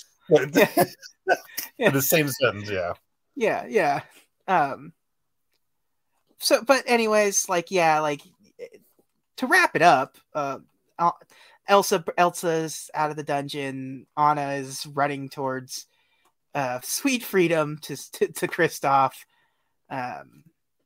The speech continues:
Speaker 2: presumably to
Speaker 1: Good
Speaker 2: get, oh, to, to get, to get her, to get the, a kiss from him, because clearly he truly loves her.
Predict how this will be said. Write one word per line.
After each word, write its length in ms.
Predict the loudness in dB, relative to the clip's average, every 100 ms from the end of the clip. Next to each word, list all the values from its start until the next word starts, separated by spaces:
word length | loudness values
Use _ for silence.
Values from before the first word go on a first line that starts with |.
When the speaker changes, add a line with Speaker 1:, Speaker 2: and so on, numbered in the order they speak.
| _
Speaker 2:
presumably 640 | 0 4 2 2 0 -2
to 60 | -2
Speaker 1:
Good 80 | -2
Speaker 2:
get, 100 | 2
oh, 80 | 2
to, 160 | 0 -12
to 80 | -2
get, 280 | 0 0 -4 -20 -8
to 80 | 0
get 200 | 0 0
her, 200 | -4 -8
to 80 | -6
get 380 | -4 -4 -6 -20 _ _
the, 280 | -2 0 0
a 60 | -4
kiss 320 | -4 -4 -4
from 200 | -8 -10
him, 560 | -6 -4 -4 -6 -10 -14 _ _ _ _
because 360 | -8 -4 -4 -6
clearly 640 | -16 -4 -2 0 -2 -4
he 260 | -4 -10
truly 320 | -8 -6 -6 -6
loves 300 | -6 -8 -6
her. 460 | -4 -2 -4 -6